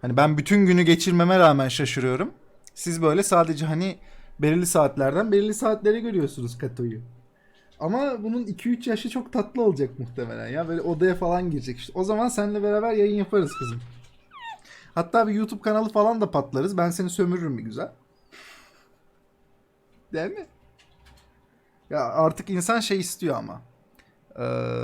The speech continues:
nedir onun ismi? Hani bir intelligent bir konuşma istiyor. Artık bir zeka barındıran. Hani çünkü çok akıllı hareketler yapıyor ama böyle ev, ev, ev, ev falan konuşunca bir tuhaf oluyor.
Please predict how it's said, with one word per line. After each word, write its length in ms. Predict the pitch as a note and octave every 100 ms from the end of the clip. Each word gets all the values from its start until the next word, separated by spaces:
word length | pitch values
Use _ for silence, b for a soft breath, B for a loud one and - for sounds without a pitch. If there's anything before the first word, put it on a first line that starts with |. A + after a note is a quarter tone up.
| A#2+ A#2 A2
nedir 180 | C#3 C3+
onun 140 | C3+
ismi? 220 | C3 - C#3
Hani 140 | C3+
bir 380 | C3+ C2+ - F3
intelligent 760 | D#3+ E3 G3 F#3+ C#3+ E3 D3
bir 60 | E3+
konuşma 460 | F#3 D#3+ E3 F#3 F3
istiyor. 420 | D#3+ - E3+ C3+
Artık 320 | C3+ C3 C3+
bir 60 | C3
zeka 500 | B2 B2+ E3 D3+ C3
barındıran. 560 | C3+ C3+ B2+ B2 E3 - b b b b b
Hani 160 | C3 C3
çünkü 220 | E3+ E3+
çok 240 | G#3+ G#3+
akıllı 340 | E3 G3+ G3+ A3
hareketler 520 | G3+ G#3 G3+ A3+ A#3
yapıyor 300 | G3 G#3 A#3
ama 180 | A#3+ F#3+
böyle 120 | F#3+
ev, 220 | F#3+ G3+
ev, 340 | G#3+ G3+ G#3+
ev, 260 | G#3 G#3 G#3
ev 120 | G#3
falan 300 | F3+ F#3+ G3
konuşunca 460 | F#3+ G3 G3+ B3 G3
bir 40 |
tuhaf 340 | F3+ F#3+ F#3 F#3
oluyor. 360 | B2+ B2+ -